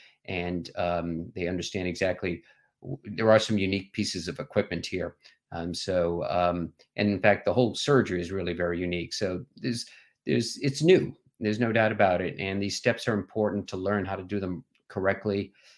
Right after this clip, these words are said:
uh, and accurately and so forth. There's nuance like, like many of our operations.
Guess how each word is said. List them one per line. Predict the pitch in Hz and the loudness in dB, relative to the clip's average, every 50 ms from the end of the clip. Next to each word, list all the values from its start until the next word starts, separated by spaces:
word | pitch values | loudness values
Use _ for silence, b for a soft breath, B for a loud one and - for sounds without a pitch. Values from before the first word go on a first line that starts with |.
| b b - | b b -6
uh, | - 85 85 82 | -4 -2 -2 -2
and | - 87 87 | -2 -2 -2
accurately | 90 98 95 - - 101 - - 98 95 | 0 -2 -2 -2 -4 -6 -4 -2 -2 -4
and | 92 | -2
so | - - 98 95 | -2 -2 -2 -2
forth. | - - 82 - - - | -2 -4 -4 -4 -4 -4
There's | 101 98 95 104 | -6 -6 -2 0
nuance | 117 110 101 98 92 90 87 - - | 0 0 2 2 0 -2 -4 -4 -4
like, | 90 87 87 - _ _ | -4 -6 -6 -8 _ _
like | - 87 87 - | -8 -8 -6 -4
many | - 98 98 95 | -4 -4 -2 -2
of | 92 95 | -2 -2
our | 87 87 85 | -2 -2 -2
operations. | 82 82 - 90 78 71 82 85 - 76 73 73 - | -4 -4 -4 -4 -4 -2 -4 -4 -6 -8 -10 -10 -10